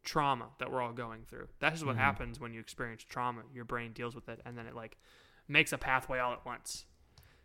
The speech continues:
Speaker 1: you know? And so it's important right now to, to deal with those. And you can deal with those by talking to friends or podcasting or going to counseling, referring back to our sponsor.
Speaker 2: My wheelbarrow is really good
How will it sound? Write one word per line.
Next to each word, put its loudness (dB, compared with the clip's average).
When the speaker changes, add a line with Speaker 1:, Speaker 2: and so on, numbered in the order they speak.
Speaker 1:
you -6
know? 0
And -2
so 0
it's 4
important 6
right -2
now -2
to, -6
to 4
deal 8
with 4
those. -4
And -2
you -2
can -4
deal 4
with 6
those 4
by 4
talking -2
to -2
friends -4
or 2
podcasting -4
or -2
going -4
to -2
counseling, -2
referring -2
back -4
to -6
our -2
sponsor. 0
Speaker 2:
My 10
wheelbarrow 12
is 4
really 8
good 6